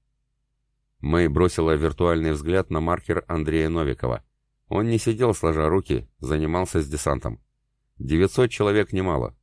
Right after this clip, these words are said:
но тем не менее он не суетился, понимая, одномоментно ничего не делается, а десантное подразделение —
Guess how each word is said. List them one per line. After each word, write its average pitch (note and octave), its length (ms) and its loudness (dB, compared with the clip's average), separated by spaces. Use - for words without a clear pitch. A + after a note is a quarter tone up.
но D2 100 -2
тем D#2+ 220 -2
не D#2+ 80 0
менее F2+ 520 0
он G#2+ 160 -2
не G#2+ 100 0
суетился, G2 640 -2
понимая, E2 760 2
одномоментно D#2 680 -2
ничего E2+ 360 -2
не E2+ 120 -2
делается, C#2 560 -2
а C2+ 120 -4
десантное D2+ 540 0
подразделение — D#2+ 840 0